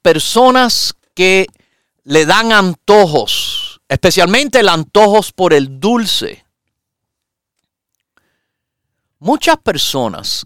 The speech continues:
que han tratado de bajar de peso y quedarse, bueno, más bajo de peso, conocen muy bien el hambre y los antojos.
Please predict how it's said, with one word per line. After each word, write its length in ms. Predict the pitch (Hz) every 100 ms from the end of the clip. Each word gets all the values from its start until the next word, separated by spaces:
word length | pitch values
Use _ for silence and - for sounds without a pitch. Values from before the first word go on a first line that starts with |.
| -
que 140 | 113
han 200 | 143 214
tratado 540 | - 160 - 156 175
de 140 | 170 127
bajar 420 | 107 - 131 170
de 140 | 165
peso 580 | - 110 101 - - - _ _ -
y 120 | 165
quedarse, 840 | - 147 156 220 226 - 117 87 _ _ _ _ _ _ _ _ _ _
bueno, 400 | _ 147 120 90 _
más 300 | - 127 135
bajo 380 | 127 131 123 127
de 120 | 113
peso, 580 | 104 117 110 - 82 80 _ _ _ _ _ _ _ _ _ -
conocen 540 | 127 147 196 226 190
muy 260 | 170 202 214
bien 580 | 170 190 226 143 95 _ _ _ _ _ _ _
el 220 | - 113 127
hambre 680 | 180 147 98 87 135 _ _ _ _ _ _ _ _ _ _ _ _ _ _
y 140 | 170
los 200 | 190 147
antojos. 880 | 131 110 - 156 135 - - - -